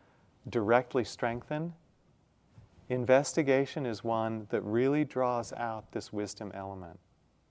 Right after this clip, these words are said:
Investigation sort of expresses, "I want to see, I want to understand, I want to know."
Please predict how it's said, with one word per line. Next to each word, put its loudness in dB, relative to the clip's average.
Investigation 2
sort -2
of -2
expresses, -4
"I 2
want -2
to -10
see, -4
I -4
want -2
to -6
understand, -6
I -2
want -4
to -14
know." -8